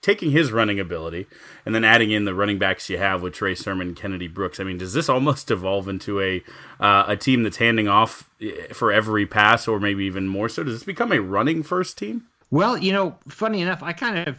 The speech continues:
Speaker 2: look at Oklahoma last year, at least, as, as almost a running first team, you know? I mean, uh, I think that, uh,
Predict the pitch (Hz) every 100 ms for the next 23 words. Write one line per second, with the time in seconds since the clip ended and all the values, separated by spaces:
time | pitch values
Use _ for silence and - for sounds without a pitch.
0 | - 123 151 143 156 156 147 139 120 143
1 | 156 123 127 151 - 123 110 104 113 117
2 | 113 - 123 113 110 107 113 110 107 107
3 | 107 95 - 107 98 107 110 107 117 117
4 | 110 92 - - - - _ - 127 123
5 | 110 95 _ _ - 107 143 170 156 131
6 | - 135 135 123 131 120 113